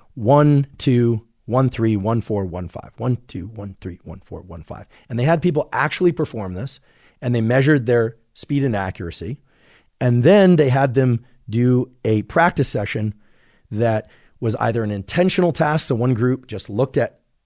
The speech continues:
an attentional cue and had to maintain, uh, focus on that attentional cue. And another group did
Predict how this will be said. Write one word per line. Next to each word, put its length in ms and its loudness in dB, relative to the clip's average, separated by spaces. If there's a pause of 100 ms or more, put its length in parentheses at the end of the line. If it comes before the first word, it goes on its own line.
(140)
an 100 -6
attentional 480 0
cue 300 0
and 80 -8
had 160 -8
to 40 -8
maintain, 540 -4 (380)
uh, 320 -12 (160)
focus 320 -2
on 80 -2
that 120 -4
attentional 480 -6
cue. 200 -6
And 80 -6
another 280 4
group 300 0
did 240 0